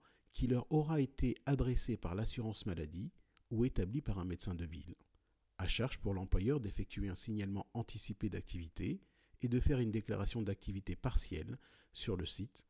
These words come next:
activité partielle point emploi point gouv point F R. Enfin, quelle sera la durée du dispositif d'activité partielle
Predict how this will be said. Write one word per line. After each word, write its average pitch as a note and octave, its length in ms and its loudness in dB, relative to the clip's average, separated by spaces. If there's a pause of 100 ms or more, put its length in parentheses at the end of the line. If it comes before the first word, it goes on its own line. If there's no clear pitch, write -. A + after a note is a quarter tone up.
(340)
activité G2 680 -6
partielle E2 640 -6 (400)
point A2 200 2
emploi F2+ 480 2 (360)
point A2 200 4
gouv E2 320 -6 (500)
point F#2 220 4
F - 140 -2
R. - 180 -10 (1300)
Enfin, G#3 420 2 (400)
quelle F3 180 6
sera E3 280 4
la C#3 100 6
durée C3 260 6
du G#2 120 2
dispositif A2 680 0
d'activité G2+ 520 -2
partielle E3 600 4